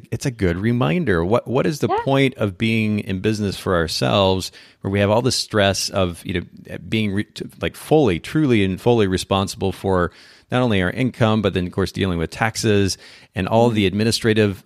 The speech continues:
Speaker 1: uh, work associated with running our business. There's so many different kind of stress or potential stress factors that come with running our own business. Why in the world would we do that if we're not
Speaker 2: Mm-hmm.
Speaker 1: ultimately creating a better life for ourselves? We're not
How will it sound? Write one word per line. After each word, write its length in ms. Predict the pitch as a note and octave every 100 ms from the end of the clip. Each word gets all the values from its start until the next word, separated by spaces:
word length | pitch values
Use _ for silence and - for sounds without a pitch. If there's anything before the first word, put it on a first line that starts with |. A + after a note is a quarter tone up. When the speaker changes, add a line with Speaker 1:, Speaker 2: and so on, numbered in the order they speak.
| -
Speaker 1:
uh, 180 | G2 F#2+
work 240 | G#2 G#2 G#2+
associated 480 | - G#2 - G2+
with 140 | G2 F#2+
running 180 | G2 F#2+
our 60 | F2+
business. 320 | G2+ G2 -
There's 180 | B2+ -
so 160 | D#3+
many 140 | F3 B2+
different 320 | A2+ A2+ G2+ _ _ _ _ _
kind 140 | A#2+ G#2+
of 80 | -
stress 500 | - B2 C3+ - -
or 120 | F2+
potential 540 | G2+ - E3+ F3 F#2+
stress 340 | - E2+ D#2+ -
factors 400 | D#2+ D#2 F#2+ F2+
that 80 |
come 160 | F#2+ B2
with 100 | F#2
running 240 | G#2+ G#2 F#2
our 60 |
own 120 | F2 F2+
business. 420 | B2 G2 F2 -
Why 200 | G#2+ C#3
in 100 | D3
the 60 |
world 300 | G#2 A#2 A#2
would 120 | F#2+ E2+
we 160 | F2
do 320 | E2+ A2+ C#3+ F#2+
that 360 | C#2+ C2 - _ - - - -
if 140 | G#2+
we're 60 | A2+
not 160 | B2
Speaker 2:
Mm-hmm. 100 | A3
Speaker 1:
ultimately 380 | A#2+ B2+ A2+ G2+
creating 340 | - G2+ F#2 E2+
a 40 |
better 200 | E2+ E2
life 280 | F#2 D3+ D3
for 140 | -
ourselves? 420 | D2 - D2+ C#2 F#2
We're 60 |
not 420 | F#2 G#2+ A#2 -